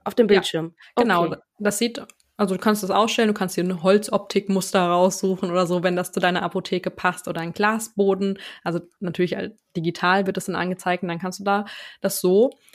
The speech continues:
Speaker 2: vom Design aussuchen, wie dir das gefällt. Und das kannst du natürlich auch jederzeit ändern. Und wenn
Speaker 1: Ja, und
Speaker 2: du
Speaker 1: was
Speaker 2: auch
Speaker 1: du an
Speaker 2: so
Speaker 1: Lager hast, ne? Also das gibst du dann auch ein.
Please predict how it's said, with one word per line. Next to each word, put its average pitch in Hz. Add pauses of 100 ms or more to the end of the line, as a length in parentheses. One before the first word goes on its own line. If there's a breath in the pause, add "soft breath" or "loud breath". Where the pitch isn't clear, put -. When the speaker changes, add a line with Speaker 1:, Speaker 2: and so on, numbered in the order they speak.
(240 soft breath)
Speaker 2:
vom 208
Design 190
aussuchen, 226
wie 214
dir 165
das 190
gefällt. 175
Und 160
das 160
kannst 170
du 180
natürlich 175
auch -
jederzeit 196
ändern. 190
Und 156
wenn 170
Speaker 1:
Ja, -
und 170
Speaker 2:
du 175
Speaker 1:
was 175
Speaker 2:
auch 165
Speaker 1:
du 180
an 185
Speaker 2:
so 190
Speaker 1:
Lager 165
hast, 156
ne? 196
Also 185
das 185 (160)
gibst -
du 214
dann 190
auch 185
ein. 151